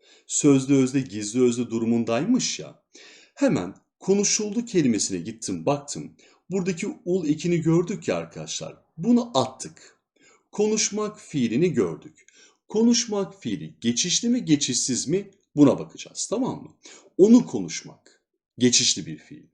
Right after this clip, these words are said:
Konuyu konuşmak, mevzuyu konuşmak gibi. O zaman arkadaşlar, burası yani edilgenlik eki atıldıktan sonraki kısım, yani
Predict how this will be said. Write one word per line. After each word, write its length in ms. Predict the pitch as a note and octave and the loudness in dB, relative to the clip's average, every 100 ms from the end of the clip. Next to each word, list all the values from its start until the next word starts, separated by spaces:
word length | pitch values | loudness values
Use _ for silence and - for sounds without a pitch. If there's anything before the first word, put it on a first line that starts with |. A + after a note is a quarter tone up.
| _ _ - | _ _ -6
Konuyu 440 | - G#2+ F2 D#3 | 0 0 2 -2
konuşmak, 560 | D#3+ B2+ A#2 - F2 - _ _ - | 0 2 2 0 -10 -16 _ _ -2
mevzuyu 640 | G#2+ B2+ A2 F#2+ G#2+ D#3+ | 4 4 4 -2 -2 -2
konuşmak 520 | A#2 G2+ - - D#2+ _ _ - | -4 -6 -6 -10 -18 _ _ -8
gibi. 320 | G2 - _ - - _ | -8 -8 _ -20 -20 _
O 120 | - A#3+ | 2 4
zaman 320 | B3 D#3 F#2 | 4 0 -2
arkadaşlar, 600 | E2 - D2+ - - - _ _ - | -8 -14 -12 -12 -12 -18 _ _ -12
burası 720 | C3+ A#3 A3 - - D2+ _ _ _ - | -2 0 2 0 -2 -8 _ _ _ -10
yani 460 | G2 G2+ G#2 G2+ _ _ _ _ - | -6 -4 -4 -6 _ _ _ _ 2
edilgenlik 760 | B2+ A#2+ C3 A#2+ B2 E3+ A3 C3+ | 2 4 0 2 0 0 -2 -4
eki 220 | B2 C3+ | 0 0
atıldıktan 600 | A#2+ C3 A#2 A#2 C#3+ C#3+ | 0 -2 -6 -6 0 2
sonraki 460 | C3 A#2 G#2+ - | 2 2 -2 -8
kısım, 320 | - F#2 F2+ E2+ | -10 -8 -6 -8
yani 180 | F2 | -10